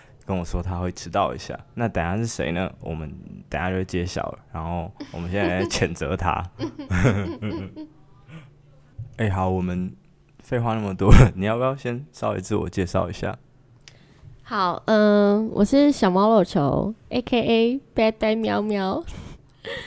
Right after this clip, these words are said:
Speaker 2: 呃，我其实我是北艺剧场毕业的，那我大学其实是主修剧场导演，后来毕业之后，因为我比较喜欢就影像的东西，所以我就开始尝试做影像，所以我也做过，呃，广告、电影相关的东西。那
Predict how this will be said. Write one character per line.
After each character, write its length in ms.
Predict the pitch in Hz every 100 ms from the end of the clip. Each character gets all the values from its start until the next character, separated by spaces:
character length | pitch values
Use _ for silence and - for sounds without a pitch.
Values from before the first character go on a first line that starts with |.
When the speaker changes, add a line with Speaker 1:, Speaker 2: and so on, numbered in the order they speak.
| - - -
Speaker 2:
呃， 240 | 214 208
我 120 | 202
其 120 | 214
实 140 | 285 359
我 80 | 277
是 220 | 302 311
北 320 | 269 208 190
艺 320 | 226 233 220
剧 160 | 214 226
场 240 | 202 170 55 -
毕 160 | 185 165
业 180 | 156
的， 320 | 104 - - - -
那 140 | 233
我 140 | 196
大 160 | 175 220
学 160 | 196 165
其 180 | 156
实 60 | 151
是 100 | 208
主 200 | - 156
修 340 | 175 190 190
剧 100 | 196
场 160 | 202 165
导 200 | 143 135
演， 200 | 151 76 - - - - -
后 180 | - 254
来 240 | 208 180
毕 100 | 185
业 120 | 233 214
之 80 |
后， 80 | 220
因 40 | 220
为 40 |
我 80 | 175
比 60 |
较 120 | - 175
喜 60 |
欢 200 | 175 156 - -
就 100 | 185
影 160 | - 160
像 220 | 151 156
的 60 | 95
东 120 | - -
西， 180 | -
所 120 | - 190
以 20 |
我 40 |
就 60 | 185
开 140 | 196
始 40 | -
尝 180 | 175 170
试 140 | 175
做 200 | - 156
影 80 | 92
像， 180 | - - - -
所 140 | 196
以 20 |
我 60 | 196
也 60 |
做 140 | 185 190
过， 300 | 190 180 160 -
呃， 440 | 175 160 69 - -
广 220 | 170 156
告、 400 | 190 185 180 175
电 260 | - 196
影 460 | 175 120 90 76 190
相 280 | - 175 160
关 160 | 160 156
的 80 |
东 200 | - 98
西。 240 | - - - - - - -
那 460 | 220 202 185 160